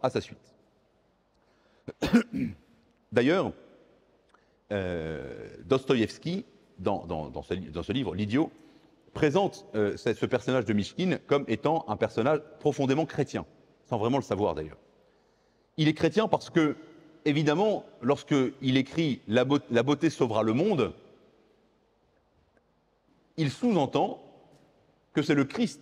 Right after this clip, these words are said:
qui sauvera le monde. Comme chrétiens, eh bien, nous pensons qu'il n'y a qu'un seul sauveur, qui est le Christ. Et lorsque Dostoïevski dit « La beauté sauvera le monde »,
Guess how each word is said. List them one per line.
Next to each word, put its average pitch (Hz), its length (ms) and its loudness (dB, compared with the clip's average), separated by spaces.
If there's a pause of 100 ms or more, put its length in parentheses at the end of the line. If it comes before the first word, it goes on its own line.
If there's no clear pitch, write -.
(140)
qui 120 100 -6
sauvera 110 260 2
le 104 100 0
monde. 78 280 -4 (1800)
Comme 85 120 -6
chrétiens, 139 440 -4 (340)
eh 101 60 -4
bien, 127 180 0
nous 120 120 0
pensons 139 340 -2
qu'il 117 180 -2
n'y 110 100 2
a 101 200 -2
qu'un 151 120 -2
seul 123 200 2
sauveur, 110 480 0 (380)
qui 139 120 -4
est 147 60 4
le 113 80 0
Christ. - 300 -14 (760)
Et 110 60 0
lorsque - 260 0
Dostoïevski 120 840 0
dit « 113 220 -4
La 120 100 2
beauté 131 300 0
sauvera 87 240 -2
le 98 80 -2
monde », 160 260 -2